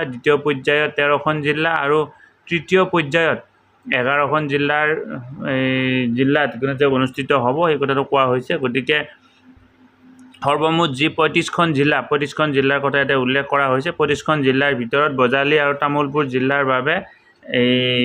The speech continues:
যি গুণোৎসৱ, গুণোৎসৱ তেওঁলোকৰ বাবে অনুষ্ঠিত কৰিব বৰপেটা আৰু বাক্সা জিলাই। গতিকে শ্ৰোতা ছাৰ বাইদেউসকল, ভিডিঅ'টো ইমানতে সামৰিছোঁ। আপোনালোকে আমাৰ যি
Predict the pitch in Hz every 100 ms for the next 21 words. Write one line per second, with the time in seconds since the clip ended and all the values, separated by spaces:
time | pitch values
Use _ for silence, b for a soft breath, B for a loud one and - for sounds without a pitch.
0 | 123 - _ _ _ - 131 135 139 151
1 | 156 123 113 135 131 143 127 143 139 127
2 | 147 139 131 147 196 - _ - 131 135
3 | 143 147 147 151 175 135 131 135 127 151
4 | 151 135 123 - 139 120 117 104 90 -
5 | - 123 127 135 135 139 143 139 139 139
6 | 147 131 120 127 139 127 131 139 135 139
7 | 143 139 160 117 131 131 135 131 135 147
8 | 147 B B B _ 123 127